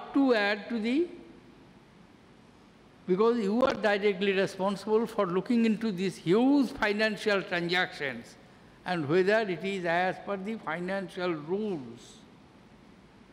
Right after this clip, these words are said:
which you will be trained, and which as the trained officers you will be doing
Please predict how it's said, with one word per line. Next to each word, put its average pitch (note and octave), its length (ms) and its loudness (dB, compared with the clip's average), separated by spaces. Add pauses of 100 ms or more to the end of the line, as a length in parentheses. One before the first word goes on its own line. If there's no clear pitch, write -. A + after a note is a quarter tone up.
(720)
which A#3 300 2
you G#3+ 80 0
will F#3+ 140 0
be F3 160 0
trained, E3 720 0 (640)
and F#3+ 280 0
which A#3 360 -2
as G3+ 200 0
the F#3+ 120 -2
trained B3+ 640 2
officers E3+ 720 -4 (760)
you F3+ 140 4
will F#3+ 140 2
be E3+ 180 -4
doing A3 520 2